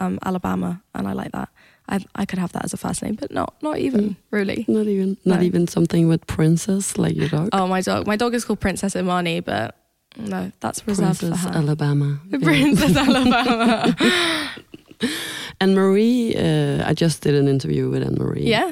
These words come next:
Speaker 1: sick.
Speaker 2: And, uh, she, uh, told me that she loved Pocahontas as a little girl.
Speaker 1: Aw.
Speaker 2: Do you have, like, a favorite Disney character?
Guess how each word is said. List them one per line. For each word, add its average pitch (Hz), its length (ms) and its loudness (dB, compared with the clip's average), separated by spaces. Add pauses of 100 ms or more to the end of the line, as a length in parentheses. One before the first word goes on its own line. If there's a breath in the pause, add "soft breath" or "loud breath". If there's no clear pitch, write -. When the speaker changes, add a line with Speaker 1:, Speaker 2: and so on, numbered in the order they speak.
Speaker 1:
sick. - 40 -14 (300)
Speaker 2:
And, 151 140 2
uh, 147 340 0
she, 165 600 -2
uh, 139 520 -2
told 151 240 -2
me 160 100 0
that 143 280 -2 (100)
she - 240 -4
loved 135 480 -4
Pocahontas 151 880 -2
as 131 100 -4
a 127 60 -4
little 127 240 -4
girl. - 320 -4
Speaker 1:
Aw. 180 680 -2
Speaker 2:
Do 165 80 2
you 156 120 4
have, 165 140 2
like, 143 200 0
a 147 60 -2
favorite 143 520 -2
Disney - 360 -4
character? 165 520 -6